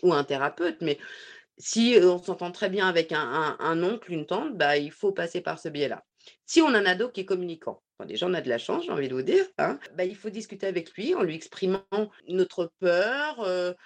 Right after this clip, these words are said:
ne, ne, on se pose des questions, est-ce qu'il souffre, est-ce qu'il souffre pas, euh, euh, on voit bien qu'il a perdu du poids, on voit bien que, voilà, et de,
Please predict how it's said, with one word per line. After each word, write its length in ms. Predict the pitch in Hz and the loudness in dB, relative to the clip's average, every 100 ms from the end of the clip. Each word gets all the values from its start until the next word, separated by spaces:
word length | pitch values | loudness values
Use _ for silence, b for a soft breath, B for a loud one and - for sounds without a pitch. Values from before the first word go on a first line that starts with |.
| b - | b -12
ne, 160 | 175 170 | -8 -6
ne, 200 | 175 160 | -6 -4
on 200 | 147 185 | -4 -6
se 80 | |
pose 240 | - 196 165 | -2 -2 0
des 120 | 180 | -4
questions, 640 | 233 233 - 214 220 294 | -6 -12 -6 -4 -4 -4
est-ce 160 | 262 185 | -6 -6
qu'il 160 | - 190 | -12 -14
souffre, 300 | 226 202 196 | -14 -8 -8
est-ce 140 | 185 | -8
qu'il 140 | 190 | -12
souffre 340 | 190 185 - 240 | -12 -6 -2 -2
pas, 640 | - 202 220 247 254 247 202 | -2 0 2 2 2 0 0
euh, 140 | 190 190 B B _ 147 | -2 -6 B B _ -4
euh, 520 | 160 151 156 160 156 | 0 0 0 -2 -2
on 100 | 165 | -2
voit 200 | 170 185 | 0 0
bien 160 | 180 196 | -2 -4
qu'il 160 | 196 175 | -4 -4
a 60 | |
perdu 320 | 180 180 190 | -4 -4 -6
du 160 | 190 233 | -10 -14
poids, 260 | _ 220 214 | _ -2 0
on 80 | |
voit 160 | 190 165 | 0 0
bien 320 | 170 185 196 | 0 -2 -4
que, 300 | 196 190 185 | -4 -2 0
voilà, 260 | 185 185 - | 2 2 0
et 80 | 226 | -4
de, 240 | 185 226 | -8 -10